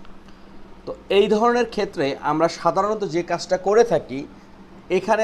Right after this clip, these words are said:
আছে sine square theta এবং এখানে আছে cos theta। আমরা যে কোনো একদিকে যাওয়ার চেষ্টা করি, অর্থাৎ এই sine square theta-কে কিন্তু আমরা cos theta-র দিকে যেতে পারবো। কিভাবে সেটা? আমরা লিখতে পারি টু,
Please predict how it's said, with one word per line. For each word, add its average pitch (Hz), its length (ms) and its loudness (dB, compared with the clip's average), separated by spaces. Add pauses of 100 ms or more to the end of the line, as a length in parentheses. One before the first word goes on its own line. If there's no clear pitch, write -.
(100)
আছে 214 120 -2 (120)
sine 170 280 2 (100)
square 190 360 2
theta 185 260 -2 (140)
এবং 165 100 -2 (100)
এখানে 156 260 -4
আছে 175 120 -6 (100)
cos 185 200 4 (100)
theta। - 260 -8 (500)
আমরা 180 160 4 (120)
যে 170 160 2
কোনো 220 140 2 (220)
একদিকে 202 460 -2
যাওয়ার 135 280 2
চেষ্টা 131 320 -10
করি, 85 160 -16 (320)
অর্থাৎ 185 340 0 (560)
এই 160 80 4 (100)
sine 180 260 4 (100)
square 214 300 2 (160)
theta-কে 196 500 -2 (100)
কিন্তু 196 280 -2
আমরা 190 140 0 (140)
cos 175 240 6 (280)
theta-র 180 320 2 (120)
দিকে 165 220 -2 (140)
যেতে 160 200 0 (100)
পারবো। 107 200 -4 (120)
কিভাবে 175 360 2
সেটা? 202 260 -4
আমরা 175 180 0
লিখতে 170 240 -4
পারি 180 160 2 (540)
টু, 185 120 0